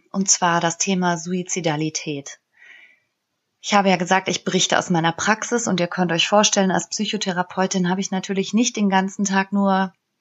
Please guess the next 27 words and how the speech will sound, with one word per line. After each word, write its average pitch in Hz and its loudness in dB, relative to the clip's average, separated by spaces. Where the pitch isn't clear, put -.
Happy 214 0
Ding 208 6
Dong, 220 4
sondern, 185 4
äh, 170 0
ich 170 -6
habe 180 -8
ganz 180 2
viel 190 0
zu 185 -4
tun 180 -2
mit 170 -4
schwer 202 4
belasteten 202 -2
Menschen, 190 0
die, 180 -2
äh, 170 2
mit 180 0
Depres-, 196 2
Depressionen 208 0
oder 180 -4
Suchterkrankungen 185 -2
zu - -8
kämpfen 185 -2
haben, 175 0
mit 202 0
Ängsten. 175 -2